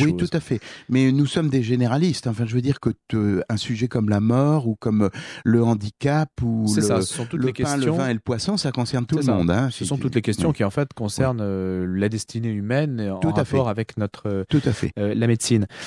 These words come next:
Speaker 2: Euh, Jean-Pierre Dickès, il y a évidemment dans votre, euh, propos, bon, des aspects assez techniques, hein, juste à l'instant.
Speaker 1: Je m'en
Speaker 2: C'est pas
Speaker 1: excuse.
Speaker 2: forcément,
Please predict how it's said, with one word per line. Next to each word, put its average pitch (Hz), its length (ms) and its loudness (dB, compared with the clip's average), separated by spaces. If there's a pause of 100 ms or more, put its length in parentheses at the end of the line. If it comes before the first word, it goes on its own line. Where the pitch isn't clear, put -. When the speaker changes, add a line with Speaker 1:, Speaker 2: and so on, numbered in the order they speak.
(180)
Speaker 2:
Euh, 120 100 4
Jean-Pierre 165 240 2
Dickès, 170 340 0
il 135 40 4
y - 20 6
a - 20 4
évidemment 151 300 0
dans 131 140 0
votre, 120 280 -2
euh, 107 540 2
propos, 139 460 2
bon, 123 160 0
des 101 160 -6
aspects 107 180 -4
assez 117 200 -2
techniques, - 520 0
hein, 131 300 0
juste 107 240 -4
à 113 40 0
l'instant. 110 440 -2
Speaker 1:
Je 151 80 -2
m'en 120 80 2
Speaker 2:
C'est 110 140 2
pas 123 80 -2
Speaker 1:
excuse. 160 240 0
Speaker 2:
forcément, 131 280 0